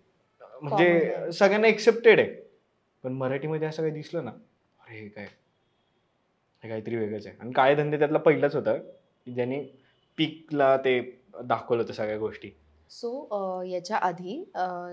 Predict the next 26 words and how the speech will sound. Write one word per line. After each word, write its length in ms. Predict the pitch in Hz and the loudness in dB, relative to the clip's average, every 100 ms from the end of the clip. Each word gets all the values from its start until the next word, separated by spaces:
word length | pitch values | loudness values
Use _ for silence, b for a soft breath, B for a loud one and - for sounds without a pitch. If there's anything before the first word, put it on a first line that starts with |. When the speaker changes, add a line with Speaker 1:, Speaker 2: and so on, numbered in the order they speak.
| 175 | -12
Speaker 2:
जो 120 | 185 | -12
माझा, 500 | 185 180 185 185 185 - _ _ - | -12 -10 -10 -8 -10 -14 _ _ -10
अ, 80 | 180 180 175 165 170 | -8 -8 -10 -12 -12
इंटिमेट 500 | 185 175 190 190 190 | -14 -10 -8 -8 -10
सीन 240 | - 175 | -12 -12
होता, 340 | 180 165 143 247 _ _ _ | -12 -12 -10 -10 _ _ _
अ, 240 | 175 175 170 | -8 -6 -8
तो 600 | 170 185 185 185 190 190 _ _ _ _ _ _ _ _ _ _ _ - | -10 -10 -10 -10 -12 -16 _ _ _ _ _ _ _ _ _ _ _ -14
शॉर्टकट 600 | - 190 185 - 202 196 | -4 -4 -4 -6 -4 -4
या 100 | 185 | -6
चित्रपटात 480 | 165 147 - - - | -10 -12 -16 -20 -20
होता 200 | - _ _ _ _ | -20 _ _ _ _
आणि 380 | - 175 165 165 | -14 -12 -12 -12
Speaker 1:
हम्म. 80 | 156 - _ _ _ - | -16 -20 _ _ _ -10
Speaker 2:
तो 80 | |
अगदी 360 | 185 185 170 190 | -8 -8 -10 -10
माझा 220 | 208 202 | -8 -10
दुसरा 420 | 196 175 - 180 | -10 -14 -8 -8
चित्रपट 340 | 185 165 - - | -6 -10 -14 -16
होता 240 | - _ _ _ _ _ _ _ - | -20 _ _ _ _ _ _ _ -18
आणि 200 | 180 214 | -14 -14
तेव्हा 760 | - _ 202 180 170 190 180 175 | -18 _ -10 -10 -10 -14 -10 -8
गज-, 380 | 170 - - 170 | -8 -12 -18 -14
म्हणजे 260 | 165 170 | -14 -12
असा 380 | 175 175 180 170 | -14 -10 -8 -8
कम्प्लीट 640 | 175 170 165 165 165 - | -10 -16 -14 -14 -14 -18